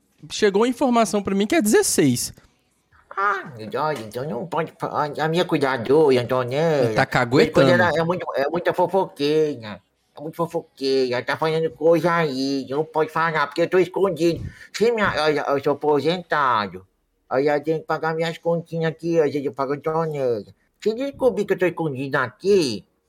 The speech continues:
Speaker 2: eu tô fudido, não vai, não vai salvar nada, vou querer matar, ou vai que esse velho filho da puta.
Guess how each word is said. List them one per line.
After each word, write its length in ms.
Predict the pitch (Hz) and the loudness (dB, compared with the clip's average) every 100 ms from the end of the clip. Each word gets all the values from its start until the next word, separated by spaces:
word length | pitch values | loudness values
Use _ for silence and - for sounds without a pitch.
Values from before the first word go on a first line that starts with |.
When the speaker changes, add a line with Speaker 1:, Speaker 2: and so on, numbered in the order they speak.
| - | -4
Speaker 2:
eu 120 | 214 | -2
tô 140 | - 240 | 2 0
fudido, 480 | 240 226 214 220 202 | 0 -2 -2 -2 -2
não 120 | 208 | 0
vai, 280 | 202 202 190 | 0 0 -2
não 160 | 208 | -2
vai 140 | 214 208 | 0 0
salvar 320 | 208 190 226 | 0 0 0
nada, 300 | 226 220 214 | 2 0 0
vou 100 | 175 | -2
querer 180 | 170 196 | 0 -2
matar, 760 | 185 185 190 - 202 196 196 - - | 0 0 0 -2 2 2 2 -2 -10
ou 80 | 156 | -4
vai 160 | 185 190 | -2 2
que 100 | 240 | 2
esse 200 | 240 214 | 2 0
velho 180 | 214 196 | 0 0
filho 180 | 196 | 0
da 140 | 190 196 | 0 -2
puta. 420 | - 190 180 127 | 2 2 2 -2